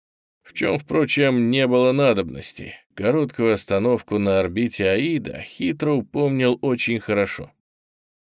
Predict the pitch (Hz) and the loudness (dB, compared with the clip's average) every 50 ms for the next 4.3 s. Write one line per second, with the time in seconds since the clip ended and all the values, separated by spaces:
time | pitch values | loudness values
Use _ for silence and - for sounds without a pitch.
0 | _ _ - 95 101 110 110 107 98 - - - - 98 98 92 113 113 107 98 | _ _ -4 0 2 4 4 4 4 2 0 -2 -2 -2 0 2 2 2 2 2
1 | 104 117 117 131 143 143 135 120 101 110 110 107 110 107 98 117 143 139 123 110 | 2 2 2 2 2 2 0 2 2 2 2 2 2 2 2 2 2 2 2 0
2 | - - 110 107 107 107 92 - 107 98 98 101 95 107 101 92 - 131 131 - | 0 0 2 2 2 2 2 0 0 0 0 0 0 0 -2 0 0 -2 -4 -2
3 | - - 110 98 - - 107 113 123 127 127 120 113 110 104 101 110 117 113 98 | 0 0 0 0 0 0 2 4 4 4 4 2 2 2 2 2 2 2 2 2
4 | 95 76 69 67 - | 0 -2 -4 -8 -14